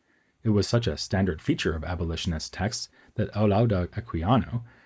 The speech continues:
excused himself from producing such stories, writing, "The punishments of the slaves on every trifling occasion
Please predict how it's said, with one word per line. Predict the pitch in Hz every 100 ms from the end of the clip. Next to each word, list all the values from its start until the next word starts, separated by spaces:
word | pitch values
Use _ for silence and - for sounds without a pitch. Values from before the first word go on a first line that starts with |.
| _
excused | - - - 135 143
himself | 120 117 92 95
from | 104
producing | 101 87 82 - 82
such | - 78
stories, | - 98 104 107 107 -
writing, | 107 107 117 120 120 - _ _ _
"The | 101
punishments | - 196 147 87 78
of | 78
the | 80
slaves | - 98 90 95
on | 92 87
every | 110 107
trifling | 85 - 95 92 85
occasion | 78 - 113 113 107